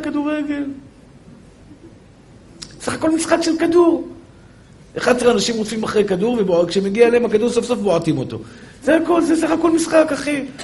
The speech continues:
מה אתה מתעצבן? מה אתה מתעצבן, אחי?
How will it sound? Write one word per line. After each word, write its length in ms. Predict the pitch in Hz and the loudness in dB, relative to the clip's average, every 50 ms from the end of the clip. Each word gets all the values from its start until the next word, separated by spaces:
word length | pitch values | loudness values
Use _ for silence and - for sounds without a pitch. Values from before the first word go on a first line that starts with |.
| - - - - | -16 -16 -10 0
מה 80 | - 233 | 2 2
אתה 120 | 247 320 | 4 4
מתעצבן? 640 | 330 339 339 330 285 285 302 349 349 339 320 269 175 160 - - - - - - - - - - - - - | 4 2 2 2 0 0 0 2 2 2 2 2 0 -4 -8 -14 -20 -20 -20 -20 -20 -20 -20 -20 -20 -4 0
מה 80 | - | 0
אתה 140 | 285 - 359 | 2 4 4
מתעצבן, 500 | 359 359 359 359 - 294 302 339 349 339 320 | 2 2 2 2 0 0 0 2 2 2 2
אחי? 340 | 311 - 294 311 311 294 247 | 0 0 0 -2 -2 -2 -4